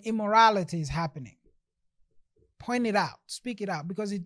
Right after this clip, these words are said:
reminds me that that's not normal, that's not acceptable. No matter how much Hollywood makes it acceptable,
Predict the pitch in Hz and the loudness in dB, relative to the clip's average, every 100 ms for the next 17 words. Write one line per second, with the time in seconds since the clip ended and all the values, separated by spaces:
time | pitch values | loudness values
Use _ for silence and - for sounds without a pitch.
0 | 185 214 214 240 254 233 196 240 226 190 | -8 -6 0 2 2 2 -2 -2 0 0
1 | 185 214 240 247 233 208 208 220 190 175 | 0 0 -2 -2 -2 0 -2 -2 0 -2
2 | 190 233 220 190 - - 226 214 180 156 | -2 -2 -2 -2 -4 -4 -4 -4 -6 -4
3 | 156 170 214 226 226 220 220 190 - 214 | -4 -2 -2 0 -2 -4 -6 -6 -6 -2
4 | 226 214 190 156 175 196 202 180 165 - | 0 0 -4 -4 -4 -4 -6 -10 -10 -8
5 | 185 175 175 165 | -8 -8 -8 -8